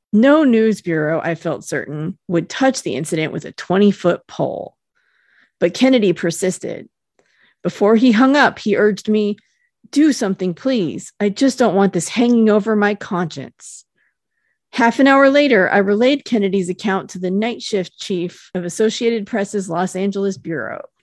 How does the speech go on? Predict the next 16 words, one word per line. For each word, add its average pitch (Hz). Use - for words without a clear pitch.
His 233
reaction 254
did 180
not 170
surprise -
me. -
Skepticism, 220
fear 190
of 175
a 175
hoax, 233
suspicion 190
of 185
a 165
publicity 233
stunt, 226